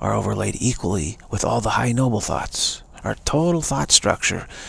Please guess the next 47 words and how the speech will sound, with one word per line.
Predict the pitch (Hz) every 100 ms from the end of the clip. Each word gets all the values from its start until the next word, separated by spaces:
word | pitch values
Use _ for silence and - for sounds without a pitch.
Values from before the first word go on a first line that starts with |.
| - - - - - -
and | 101
any | 127 139
thought | - 135 131
that | 110
could | 113
ever | 127 123
arise | 113 98
is | - 117
overlaid. | - 120 107 80 76 - - - - -
Our | -
total | - 143 156 151 139 - - - -
action | 127 135 - 104 92 - 131 -
palette | - 87 78 - - - -
is | 101 -
also | 104 104 104 104
overlaid. | 87 95 92 95 - - - - - -
All | - 147
situations, | 135 143 - 120 127 113 73 -
all | 127
people. | - 120 - - - - - -
Doesn't | 135 135
matter | 135 131
who | 127 131
you | 123 113
are. | 107 95 - - - - - - - - -
Doesn't | 117 120
matter | 120 117
what | 113 -
you |
look | 110 107 -
like. | - - - - - - -
It | -
doesn't | 117 113 117
matter | 113 113
what | 107 110
your | -
attitudes | 117 101 107 95
are. | 101 101
It | 98
doesn't | 113 113
matter | 117 113 110
what | - -
your | 127 104
beliefs | 113 107 123 -
are, | 117 104
your | 104 98
p-, | -